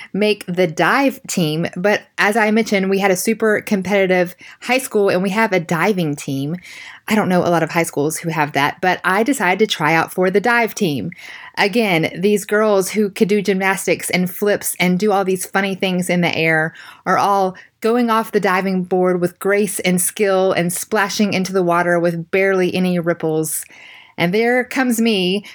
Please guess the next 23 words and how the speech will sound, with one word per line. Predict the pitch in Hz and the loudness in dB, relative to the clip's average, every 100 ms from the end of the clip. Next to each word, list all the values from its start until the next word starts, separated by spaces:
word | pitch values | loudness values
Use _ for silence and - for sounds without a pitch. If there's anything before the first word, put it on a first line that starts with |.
| _ | _
who | 226 | -4
gets | 190 233 233 | -2 -2 0
up | 233 - | -2 -2
to | 233 | -2
the | 214 | 2
diving | 196 202 196 | 2 0 -2
board, | 196 190 185 180 | 0 2 2 0
and | 180 - | -2 0
I | 190 208 226 - - | 0 2 2 -2 -6
jump | 180 208 190 - | -2 -2 -2 -2
into | 190 202 | -2 0
the | 180 | 2
water | 170 170 170 160 | 2 2 2 2
with | 175 175 | -2 0
the | 165 | 0
grace | 180 180 175 - | 2 0 0 -2
and | 175 | -2
skill | 175 190 175 165 165 - | -2 0 2 2 0 0
of | 160 156 156 - | 0 0 -2 -2
a | 165 160 156 156 | 0 2 0 -4
drunken | 151 - 165 165 160 156 - | -4 -2 0 0 -2 -2 -6
toddler. | - 143 139 - 107 | -2 0 0 -4 -2
<laughs> | 175 | -2